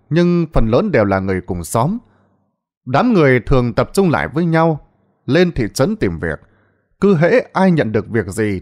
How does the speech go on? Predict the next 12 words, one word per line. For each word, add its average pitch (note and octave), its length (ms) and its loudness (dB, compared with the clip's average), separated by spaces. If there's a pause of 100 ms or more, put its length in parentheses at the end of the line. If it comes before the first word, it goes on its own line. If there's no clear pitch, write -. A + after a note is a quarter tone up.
(100)
thì B2 100 -2
cả G#2 160 -4
đám A2 320 -2
lại C#3 200 -2
làm, F#2 420 -2
chia D3+ 180 0
sẻ F#2+ 200 -6
làm D#2+ 260 -8
chung. C#3+ 200 0 (1400)
Xác - 340 -4
ông A2 260 -2
ba G2 300 -4